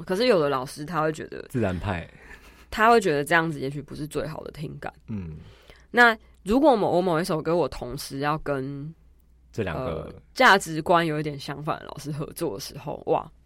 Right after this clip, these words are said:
Speaker 2: 哇。
Speaker 1: 那我要怎么沟通？
Speaker 2: <laughs> 对，你怎么沟通？
Speaker 1: 对，所以最后还是退回来，我会，呃，就也感谢老师们还是有尊重我，我自己是这张作品的制作人这个角色，有点像导演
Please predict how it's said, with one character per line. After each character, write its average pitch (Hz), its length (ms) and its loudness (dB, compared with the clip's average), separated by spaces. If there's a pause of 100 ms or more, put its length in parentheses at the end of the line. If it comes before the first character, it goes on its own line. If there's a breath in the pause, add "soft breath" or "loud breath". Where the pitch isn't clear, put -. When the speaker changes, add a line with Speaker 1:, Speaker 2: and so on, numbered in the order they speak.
Speaker 2:
哇。 156 440 -8
Speaker 1:
那 208 160 2
我 160 100 2
要 165 80 0
怎 156 120 -4
么 147 120 -4
沟 131 220 -4
通？ 147 240 -12
Speaker 2:
<laughs> - 80 -20
对， 98 100 -6
你 98 120 -2
怎 95 100 -4
么 82 80 -8
沟 78 140 -8
通？ 80 180 -8 (320)
Speaker 1:
对， 131 100 -4 (360 loud breath)
所 311 160 8
以 311 40 6
最 269 140 6
后 277 140 8
还 220 120 8
是 220 120 2
退 208 260 4
回 190 180 0
来， 147 140 2
我 151 120 0
会， 202 340 4
呃， 151 580 -2 (640 soft breath)
就 269 100 2
也 240 160 8
感 170 160 4
谢 196 100 4
老 170 160 4
师 160 220 -6
们 151 180 -2
还 147 140 -6
是 170 120 -2
有 147 220 0 (540)
尊 180 240 0
重 180 240 4
我， 143 320 -4
我 139 260 -4
自 175 220 -4
己 139 300 -6
是 156 200 -8
这 151 120 -8
张 147 180 -2
作 151 140 -4
品 147 100 -6
的 110 60 -10
制 151 240 -10
作 139 200 -2
人 - 120 -12
这 135 80 -6
个 104 60 -10
角 - 260 -12
色， - 160 -6
有 - 20 0
点 185 140 6
像 180 160 0
导 101 240 -2
演 - 120 -10